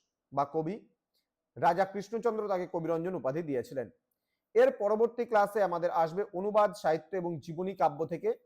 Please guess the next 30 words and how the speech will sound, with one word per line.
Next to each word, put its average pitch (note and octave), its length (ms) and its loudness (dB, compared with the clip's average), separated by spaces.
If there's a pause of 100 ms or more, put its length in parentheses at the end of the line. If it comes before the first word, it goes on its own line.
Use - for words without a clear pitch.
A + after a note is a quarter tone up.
(440)
তো G#3+ 140 -2
আজকের G3 420 2
ক্লাসটিতে G3 400 0
আমরা D#3+ 220 4
আলোচনা D3 320 -2
করলাম F3+ 340 -4
most F#3+ 360 -6
important E3 360 -4
কিছু D#3+ 200 -12
গুরুত্বপূর্ণ D3+ 440 -10
দু C3+ 120 -10
নম্বরের C#3+ 360 -4
প্রশ্ন, F3 300 -10
শাক্ত - 440 -8
পদাবলী D#3+ 440 -4
এবং D3+ 200 -6
অন্যান্য B2+ 320 -10
পাঠগুলো A#2+ 400 -10
থেকে। A2+ 220 -20 (800)
তো G#3+ 80 -2
স্টুডেন্টস, B3 440 -4
তোমরা G3 180 0
খুব F#3+ 200 -6
ভালো F3 200 2
করে F3 140 -4
প্রিপারেশন D3 440 -10
নাও, E3 340 -4
সামনেই D#3 340 -6
তোমাদের C#3+ 280 -8
পরীক্ষা, D3 480 -4